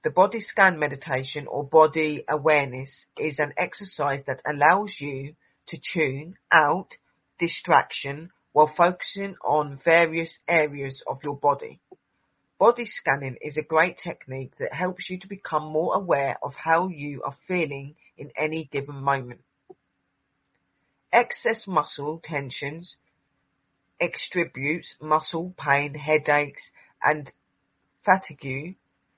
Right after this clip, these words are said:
and scanning the body can help you to prevent the build-up of pressure. You can either do a quick body scan or a more extended scan.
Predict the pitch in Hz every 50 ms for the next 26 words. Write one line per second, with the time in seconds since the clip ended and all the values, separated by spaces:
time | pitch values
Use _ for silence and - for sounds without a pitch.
0 | _ _ _ _ _ - 156 160 147 - - - - 175 170 175 175 175 175 175
1 | 175 - 180 156 143 127 127 135 143 160 - - 190 160 160 160 185 190 190 -
2 | - - 156 156 151 - - _ - 156 139 - 180 160 147 131 - 131 131 -
3 | 160 156 147 131 135 135 127 - - _ - 131 - - - 160 139 131 - -
4 | - - - _ _ - - _ _ _ _ _ - - _ _ _ _ _ -
5 | 151 151 - 170 - - - 202 214 - 240 240 - 156 151 156 147 147 - -
6 | 135 - - - - 196 - - - - 180 180 180 202 190 - - - - 190
7 | 196 208 226 247 262 _ _ _ _ _ _ _ _ - 160 160 165 156 165 165
8 | 165 165 170 170 175 175 - - 151 151 - - - - - 165 160 151 131 117
9 | - - - - - - 98 95 - -